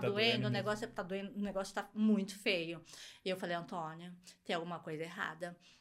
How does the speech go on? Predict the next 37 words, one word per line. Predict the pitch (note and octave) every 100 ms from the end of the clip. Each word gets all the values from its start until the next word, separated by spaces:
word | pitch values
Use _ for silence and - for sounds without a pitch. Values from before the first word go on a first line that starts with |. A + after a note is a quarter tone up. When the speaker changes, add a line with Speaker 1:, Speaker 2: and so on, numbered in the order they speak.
| -
Speaker 2:
É, | - F#3 F3+ F3+ E3+ D#3+
porque | - F#3+
tá | F#3+ F#3+
doendo, | F#3+ F#3+
mas | F#3+ F3
tá | F#3+
do-, | F3 -
tava | - G#3+
doendo | F#3 G3 F#3
de | G3
respirar. | G#3 A3 - - D4 A#3 D#3+ D#3
Speaker 1:
Nossa. | B2+ B2 A#2+ A#2+ - -
Speaker 2:
Aí | E4+
ele |
chamou | D4 - D4 C#4+
o |
médico, | C#4 C4+ C4+ C#4 C#4+
o |
médico | C#4 C#4 -
falou, | D4+
"Não, | D#4 C#4+ C#4
é |
normal, | B3 B3+ B3 A#3+ A#3+
por | A#3
causa | - G#3 G3
do | A3
impacto, | B3 B3 A3 G#3+ G#3+ - G3+
né? | G#3 A3+
Na, | G#3 G3 F#3+ F3+
na | F3+
ultrassom | F#3+ F#3+ F#3+ F#3+ - F#3+ G#3 F#3
e |
na | F#3 F3+ F3+
radiografia | G3 F3 E3+ F#3 F#3+ F3+
não | F#3
deu | F3 G3+
nada." | A#3+ G3 F3+